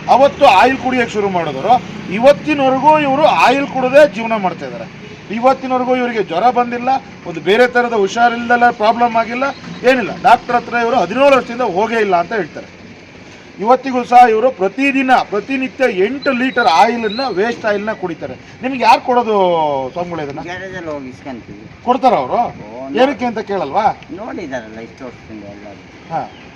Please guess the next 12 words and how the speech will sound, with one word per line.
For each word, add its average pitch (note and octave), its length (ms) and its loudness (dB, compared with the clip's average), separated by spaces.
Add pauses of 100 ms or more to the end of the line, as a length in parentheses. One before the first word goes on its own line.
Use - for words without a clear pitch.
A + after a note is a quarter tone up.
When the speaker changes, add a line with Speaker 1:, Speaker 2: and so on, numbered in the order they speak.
Speaker 2:
ಏನು C3 180 -12
ಹೊಸ್ದಾಗಿ C#3 360 -12
ನೋಡಿದ್ದಾರೆ G#2+ 640 -14
ಯಾರು? G2+ 280 -16 (580)
ಏನು? C3 680 -12 (800)
Speaker 1:
ನಿಮ್ದು A3 220 -6
ಚಿಕ್ಕಮಂಗ್ಳೂರು A3 540 -4
ಮೂಲ? F3 220 0
Speaker 2:
ಹ್ಮ್, - 540 -8
ಮನೆ C#3+ 240 -8
ಗಿನೇ C3 220 -10
ಇಲ್ಲ. G2+ 260 -14